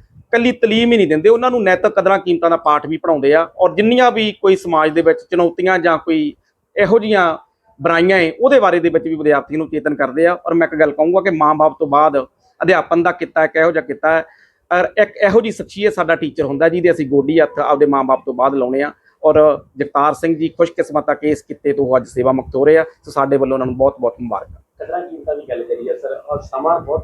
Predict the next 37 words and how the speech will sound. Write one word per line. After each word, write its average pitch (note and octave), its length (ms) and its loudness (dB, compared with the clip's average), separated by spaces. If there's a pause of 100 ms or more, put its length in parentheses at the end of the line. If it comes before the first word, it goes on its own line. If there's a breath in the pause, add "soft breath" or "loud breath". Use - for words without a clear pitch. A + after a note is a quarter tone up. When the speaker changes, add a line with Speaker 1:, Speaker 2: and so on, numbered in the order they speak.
Speaker 2:
ਚੇਂਜ C#3+ 260 -6
ਹੋ C3 100 -8
ਗਿਆ, D3+ 120 -6
ਕੀ G3 220 -18
ਲੱਗਦਾ D#3+ 280 -4
ਕਿ F3 240 -8
ਅਧਿਆਪਕ D#3+ 800 -6
ਪ੍ਰਤੀ D3 340 -14
ਸਤਿਕਾਰ B2 500 -8
ਸਟੂਡੈਂਟ C#3 440 -12
ਦਾ C#3+ 260 -8 (220)
ਉਹੀ G#3+ 240 0
ਹੈ E3+ 100 -2
ਜਾਂ F3+ 80 -6
ਬਦਲ C#3 320 -10
ਰਿਹਾ? - 280 -20 (460)
Speaker 1:
ਅਸਲ G3 240 2
ਦੇ G#3+ 60 6
ਵਿੱਚ G3+ 160 0
ਜਗਵੀਰ E3+ 360 0
ਜੀ F#3+ 160 -4
ਗੱਲ D3+ 200 2
ਇਹ E3 100 4
ਆ F#3 40 2
ਕਿ G3 440 -2
ਉੱਨੀ G3+ 180 -2
ਸੌ G3+ 140 0
ਪਚਾਨਵੇਂ E3 480 0
ਤੋਂ F#3 120 -2
ਜਦੋਂ F3 420 2
ਹਿੰਦੁਸਤਾਨ E3 520 2
ਦੇ D#3+ 80 -4
ਵਿੱਚ E3 200 -4
ਗਲੋਬਲਾਈਜੇਸ਼ਨ D3+ 800 0
ਸ਼ੁਰੂ D#3+ 220 -6
ਹੋਈ C3 280 -6
ਆ A2 100 -14